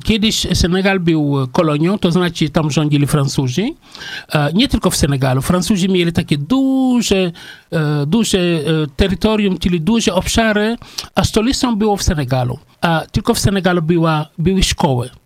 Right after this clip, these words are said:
Więc, e, e, kadra, która się tam pracowała w administracji, czyli osoby, które pracowały dla państwa, e, tego francuskiego,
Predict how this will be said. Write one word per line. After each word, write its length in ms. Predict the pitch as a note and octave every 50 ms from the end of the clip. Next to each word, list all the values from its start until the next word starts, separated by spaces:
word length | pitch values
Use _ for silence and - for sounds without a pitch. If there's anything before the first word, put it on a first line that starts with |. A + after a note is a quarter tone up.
| _ _
Więc, 420 | D3 E3+ F#3 F#3+ F#3+ F#3 - - G3
e, 20 | F3+
e, 160 | F3 E3+ E3 - _ - E3 D#3+ D#3+ D#3 D3+ D3+ D3 D3 D3 C#3+ C#3+ D3 D3 D3 -
kadra, 520 | - A3 A3 G#3+ F#3 F#3 E3 D3+ C#3+ C#3+ C3+
która 240 | - - F3+ E3+ D#3+
się 320 | - - F#3 E3 D#3 D#3 D3 -
tam 200 | F3 D#3+ D3+ C#3
pracowała 640 | - F3+ F3+ - - G3 F3 G3 F#3+ F#3 F3+ E3+ -
w 80 | -
administracji, 680 | - F#3 E3 F3+ F3 D#3+ - - F#3 F3 E3+ - - F3
czyli 280 | - F3 E3 E3 D#3 - - - - - - - -
osoby, 320 | F3+ - A#3+ A3+ A3 G#3
które 220 | - - G3 F3
pracowały 600 | E3+ - F#3+ F3+ - - F#3 F3 G3 F#3+ F3+ E3+
dla 160 | D3+ E3 D#3+ D3+
państwa, 680 | - E3 D#3+ E3 D#3 - - - - E3 F3 G3+ B3+ D4+ - _ _
e, 120 | F3 E3
tego 200 | - - D#3 E3
francuskiego, 800 | - - F3+ E3+ - - D#3 - - - D#3 C#3+ D#3 F3+ G#3